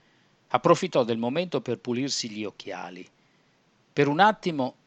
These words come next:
temette di rimanere bloccato lì dentro, si schiarì la gola. Sperava di raggiungere presto il terzo piano. Il segnale acustico e le porte meccaniche in apertura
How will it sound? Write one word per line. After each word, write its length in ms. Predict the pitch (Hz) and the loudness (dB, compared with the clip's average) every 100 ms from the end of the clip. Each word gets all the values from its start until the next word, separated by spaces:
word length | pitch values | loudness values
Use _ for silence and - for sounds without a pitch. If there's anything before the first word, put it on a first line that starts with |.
| _ _ _ _ _ | _ _ _ _ _
temette 420 | 156 202 - 139 | 4 4 2 0
di 100 | 131 | 0
rimanere 500 | 131 135 147 170 151 | 0 -2 0 0 0
bloccato 560 | 117 123 - 170 170 135 | 0 -2 0 -4 -2 -4
lì 200 | 120 107 | -6 -6
dentro, 540 | 101 90 92 - 85 - - | -10 -10 -16 -18 -18 -18 -14
si 180 | - 120 | -8 -4
schiarì 380 | - 101 92 95 | -4 -4 -8 -6
la 100 | 98 | -2
gola. 460 | 147 170 98 87 - _ _ _ _ _ | 2 2 0 -6 -14 _ _ _ _ _
Sperava 500 | - - 170 185 165 | -12 0 4 4 2
di 240 | 127 131 | -2 -2
raggiungere 600 | 127 127 120 175 135 120 | 0 0 -2 -6 -2 -2
presto 440 | - 143 151 - 120 | -2 -2 -2 -2 -8
il 120 | 104 | -6
terzo 360 | 123 113 - 98 | -6 -6 -8 -14
piano. 540 | 104 90 90 92 92 _ _ _ _ _ _ _ _ | -12 -12 -12 -18 -20 _ _ _ _ _ _ _ _
Il 80 | 127 | -2
segnale 420 | - 143 185 185 | 2 4 4 4
acustico 600 | 139 156 131 - 113 113 | 2 0 -4 -6 -6 -6
e 40 | 110 | -4
le 100 | 113 | 0
porte 380 | 135 139 - | 2 2 0
meccaniche 640 | 110 104 - 127 127 110 110 | -8 -8 -4 -4 -4 -8 -10
in 120 | 104 | -10
apertura 680 | 98 110 98 - 147 147 | -12 -12 -12 -8 -4 -2